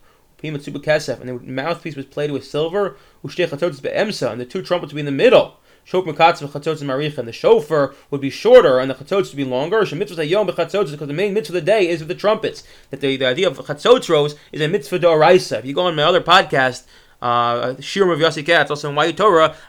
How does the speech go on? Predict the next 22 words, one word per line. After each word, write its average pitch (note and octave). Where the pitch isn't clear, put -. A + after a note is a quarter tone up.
I C#3
believe E3+
I -
have D3
a C#3+
whole E3+
shiur G3
there D3+
about C#3+
what E3
the D3+
mitzvah E3
of D3+
Chatzotzros D#3
actually D3+
is, B3
and E3+
if D3
it D3
still F#3
applies D#3+
nowadays. D3